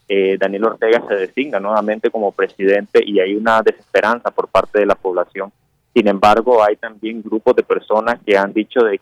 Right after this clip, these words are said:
que con el cierre de este proceso no se cierra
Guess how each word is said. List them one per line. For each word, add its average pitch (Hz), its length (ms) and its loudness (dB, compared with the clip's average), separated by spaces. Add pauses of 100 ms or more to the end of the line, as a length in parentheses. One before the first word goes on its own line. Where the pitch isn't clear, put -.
que 90 340 -2 (320)
con 101 200 2
el 92 180 -4
cierre 120 400 4
de 98 200 2
este - 180 -14
proceso 110 640 -6
no 104 320 -6
se 110 80 -2 (100)
cierra 117 440 2